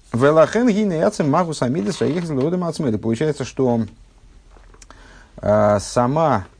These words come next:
само существо меды, оно относится к человеку, э, к с-, вот, к, именно к, именно к человеку относится. «Ума шаамиды шаехим эла зулас»,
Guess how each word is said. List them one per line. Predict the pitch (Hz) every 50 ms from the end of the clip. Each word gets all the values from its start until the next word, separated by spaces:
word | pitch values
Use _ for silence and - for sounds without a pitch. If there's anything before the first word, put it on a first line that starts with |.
| _ - - _ - _ - -
само | - - 123 127 151 139 -
существо | - - 123 104 - 139 139 - - 143 143 123
меды, | 107 110 117 135 147 190 233 262 277 269 - - - - - - - -
оно | - 101 113 165 196 214
относится | 185 - - 135 175 180 - 180 175 - 214 185
к | -
человеку, | - - 147 143 151 139 123 120 101 101 - - 147 185 220 226 - - - _ - - - - - -
э, | 120 117 110 107 107 113 113
к | -
с-, | - - 110
вот, | 110 107 98 92 104 101 92 -
к, | - - -
именно | 98 98 98 101 104 107 113 135 131
к, | -
именно | - 95 127 139 139 147 139
к |
человеку | - - 156 170 196 226 240 226 208
относится. | 190 165 117 - - -
«Ума | - 113 113 120 170 190 190 185
шаамиды | 175 - - 147 147 143 135 131 139 165 185 175 151 131 110
шаехим | - - 123 117 117 139 170 165 - - 131 135
эла | 139 135 131 120 113 107
зулас», | 101 92 104 110 110 107 107 127 180 208 - -